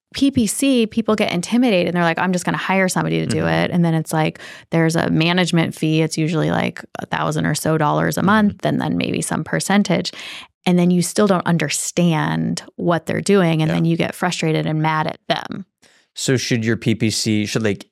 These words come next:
Speaker 2: should you be consistently hitting a certain A cost before you can say to yourself, "All right, I get it enough to pass it off"? Or is it more of an internal, like, "I get it, even though I'm fluctuating with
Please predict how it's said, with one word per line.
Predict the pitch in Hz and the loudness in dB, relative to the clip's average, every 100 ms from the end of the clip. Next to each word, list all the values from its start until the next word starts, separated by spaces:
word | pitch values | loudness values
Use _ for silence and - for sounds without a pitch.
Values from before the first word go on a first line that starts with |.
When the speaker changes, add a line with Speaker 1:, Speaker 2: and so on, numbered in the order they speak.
| - - | -20 -12
Speaker 2:
should | - 120 | -4 -2
you | 113 | 0
be | 104 127 | 2 0
consistently | 123 107 - 113 - 107 98 | 0 -4 -2 -2 -2 -2 -2
hitting | 98 101 95 | -2 -2 -2
a | 92 | -4
certain | - 98 69 69 - | -4 -6 -8 -12 -8
A | 135 135 | -2 -2
cost | 127 120 117 117 113 - | 0 0 2 2 0 -2
before | - - 107 | -4 -2 0
you | 98 95 - _ _ _ _ | 0 -2 -6 _ _ _ _
can | - 95 | -2 0
say | - 98 | 0 0
to | |
yourself, | 92 92 95 90 | 0 0 -2 0
"All | |
right, | 98 92 | -2 -2
I | 92 | -2
get | 92 101 95 | -2 0 0
it | 90 - | -4 -4
enough | 92 90 87 - | -4 -4 -6 -6
to | 95 | -6
pass | 104 95 - | -4 -6 -6
it | 98 | -2
off"? | 107 190 - - | -2 -2 -6 -8
Or | - 110 101 | -2 0 0
is | 123 117 | 0 0
it | |
more | 113 | 0
of | 107 | 0
an | 101 | 2
internal, | 101 92 98 92 | 0 0 0 0
like, | 90 90 - | -2 -4 -6
"I | 107 | -4
get | 92 104 95 | -2 0 0
it, | 92 | 0
even | 98 92 | 0 2
though | 90 90 | 0 0
I'm | 85 - - - _ | -4 -10 -16 -20 _
fluctuating | - - - - 90 69 64 | -8 -6 -4 -4 -4 -2 -4
with | 53 50 - | -6 -8 -12